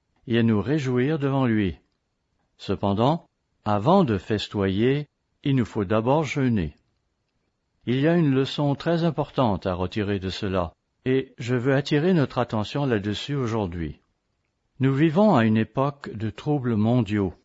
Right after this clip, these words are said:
Nous vivons à une époque qui est un prélude aux événements que préfigurent ces fêtes. Nous savons que les Écritures nous disent d'être en état d'alerte,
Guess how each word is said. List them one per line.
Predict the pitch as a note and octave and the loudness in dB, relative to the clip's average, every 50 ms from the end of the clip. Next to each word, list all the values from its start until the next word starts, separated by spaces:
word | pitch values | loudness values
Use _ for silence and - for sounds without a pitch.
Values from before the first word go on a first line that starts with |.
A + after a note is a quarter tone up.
| _ _ _ _ _ _ _ _ _ _ | _ _ _ _ _ _ _ _ _ _
Nous | B2+ C3 C3+ | -2 -2 0
vivons | C#3 D#3 D#3+ E3 G3+ G#3 F#3+ | 0 0 0 2 2 2 4
à | D3+ B2+ | 4 4
une | A#2 A2+ | 4 2
époque | B2 B2 B2 - D3+ E3 F#3 F#3 | 2 0 0 0 0 0 -2 -2
qui | - - A2+ | -4 -4 -4
est | G2+ - | -2 -2
un | - G2 F#2+ | -2 -4 -4
prélude | - - - - E3 D3 B2 B2 C3 B2 B2 A#2 F#2 D#2+ - _ _ _ _ _ _ _ _ | -4 -6 -6 -4 -2 0 0 0 0 -2 -4 -6 -6 -8 -12 _ _ _ _ _ _ _ _
aux | - C3 B2+ B2 | 0 2 2 2
événements | A#2+ G2+ A#2 C#3+ C#3+ D3 C#3 A#2 A2+ G#2+ G#2 G#2 B2 D3 D#3+ | 2 2 0 2 2 2 4 4 4 4 2 2 2 0 -2
que | D#3 - - A2 G#2 G#2 G#2 G2+ | -2 -2 -2 0 0 0 0 -2
préfigurent | G2 - - - C#3 C#3 - - A#2 G2+ A2+ A#2+ C3+ C3+ | -4 -6 -6 -6 -6 -4 -4 -6 -4 -2 -2 -2 -2 -2
ces | - - B2+ | -4 -6 -6
fêtes. | - - - G2 E2+ D#2 - - - _ _ _ _ _ _ _ _ _ _ - | -4 -4 -4 -4 -4 -4 -8 -14 -20 _ _ _ _ _ _ _ _ _ _ -6
Nous | C#3 | -4
savons | C#3 - - E3+ D#3+ F#3 A3 A#3 | -2 0 2 2 4 4 4 2
que | G#3+ - C3 | 2 2 2
les | A#2+ G#2+ G#2+ F#2+ F2 G#2+ | 2 2 2 0 -2 -2
Écritures | G2+ - - G#2+ - - E3 D#3 | -4 -4 -4 -4 -2 -2 0 2
nous | B2+ G#2 | 2 0
disent | F#2 E2 A#2+ C#3+ D3 C3 G#2+ F#2 | 0 0 0 -2 -2 -2 -2 -2
d'être | A2 A#2+ C3 B2+ - - | -2 0 -2 -2 -4 -4
en | A2 G2 | -4 -2
état | F#2+ G2 F#2+ - A#2+ A#2 | -2 -2 -2 -2 -4 -2
d'alerte, | G#2+ A2 B2+ B2 A#2+ A#2+ A#2 - - - - | 0 0 0 2 2 0 0 -2 -6 -12 -12